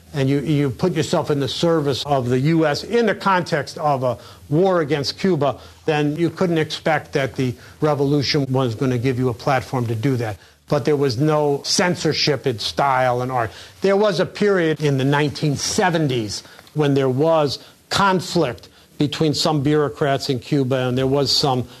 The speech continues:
but that was overcome within a few years. So this is the, uh, Hitler-Stalin Pact, which Fidel considered to be a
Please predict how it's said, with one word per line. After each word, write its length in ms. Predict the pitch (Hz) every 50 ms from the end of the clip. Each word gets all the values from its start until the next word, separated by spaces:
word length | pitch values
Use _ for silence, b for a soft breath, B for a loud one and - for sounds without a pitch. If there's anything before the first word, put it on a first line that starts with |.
| B B B
but 160 | 143 131 -
that 180 | 160 151 151 135
was 140 | 131 123 147
overcome 680 | 147 143 127 117 123 - - - 131 120 117 113 101 B B B B B B B
within 260 | 120 127 123 127 127
a 40 | 120
few 220 | - - - 135
years. 280 | 127 123 120 120 113 - B B B B B B
So 180 | B - 180 175
this 220 | 175 220 214 214
is 180 | 208 190 165 151
the, 280 | 170 170 165 165 160 160
uh, 220 | 151 147 147 143
Hitler-Stalin 800 | 151 180 180 156 165 147 - - - 165 156 156 156 156 147 131
Pact, 480 | - - 151 139 135 139 135 - - - B B B B B -
which 220 | 127 135 123 -
Fidel 400 | - - 139 123 143 143 139 139
considered 500 | - - 139 113 - - 151 131 131 123 117
to 60 | 117
be 240 | 113 131 131 123 120
a 140 | 117 113